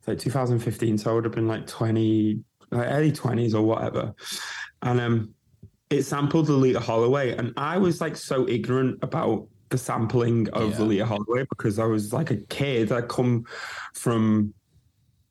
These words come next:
Speaker 1: hip hop and grime and that sort of thing. I didn't really understand, like, house and disco and things like that as deeply
Speaker 2: Mm.
Speaker 1: as I do now.
Speaker 2: Yeah.
Speaker 1: And, um, you know, this record went really big, and Annie Mac was playing it a lot and, and stuff like that. And it got on the daytime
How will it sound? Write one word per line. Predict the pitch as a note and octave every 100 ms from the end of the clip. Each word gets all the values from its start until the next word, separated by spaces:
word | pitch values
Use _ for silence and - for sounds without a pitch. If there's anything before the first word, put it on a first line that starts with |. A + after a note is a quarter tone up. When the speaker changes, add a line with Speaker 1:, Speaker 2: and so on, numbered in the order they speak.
| -
Speaker 1:
hip | - C#3+ A#2+
hop | B2+ B2 -
and | B2 A2+
grime | B2 A#2+ A#2 A#2 A#2 G#2
and | B2+ A#2+
that | A#2+
sort | - A#2
of | A2
thing. | - A2+ A2
I | G#2+ - _ - _
didn't | - C3 B2 B2
really | C3 B2+ B2 A2
understand, | A#2+ A#2+ A#2 A#2+ A2+ A2+
like, | A2+ G#2 - - - - - -
house | A#2 A2+ A2
and | A2+ G#2+
disco | A#2+ - A2+ A2
and | A2
things | A2 G#2+
like | F#2+
that | A2+ -
as | G#2 A#2
deeply | F#2+ A2 G#2+
Speaker 2:
Mm. |
Speaker 1:
as | G#2+
I |
do | G#2+ G2+
now. | G2 A2+ G#2 G#2+
Speaker 2:
Yeah. | F#2 E2+ - - - _ -
Speaker 1:
And, | A#2 A2+
um, | A2+ A2+ A2 G#2+ - - _ _ _ _ -
you |
know, | B2+ A#2
this | B2+ C3+
record | B2+ A#2+ -
went | F#3+ D3
really | A#2+ A2+
big, | B2+ C3 C3
and | B2+
Annie | A#2+
Mac | A#2 A#2
was | A#2+
playing | - A#2
it | A#2
a | A2+
lot | A#2 A#2 A2+ A2+
and, | A2+ A2
and | A2+
stuff | - A2
like | G#2+ A#2
that. | B2+ B2+
And | A#2
it | -
got | - A2+
on | A#2
the | A2
daytime | A2+ G#2+ A2+ A2 G#2+